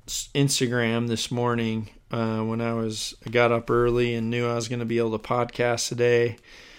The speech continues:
Um, I was hoping to have T-Bone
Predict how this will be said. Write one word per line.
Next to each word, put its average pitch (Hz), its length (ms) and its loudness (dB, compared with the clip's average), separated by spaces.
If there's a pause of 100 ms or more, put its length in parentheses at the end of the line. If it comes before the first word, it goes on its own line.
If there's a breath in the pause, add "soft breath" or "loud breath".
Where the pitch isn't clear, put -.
(260 loud breath)
Um, 117 560 0
I 131 80 4
was 120 200 6
hoping 156 280 6
to 139 80 4
have 127 480 0 (140)
T-Bone 170 600 4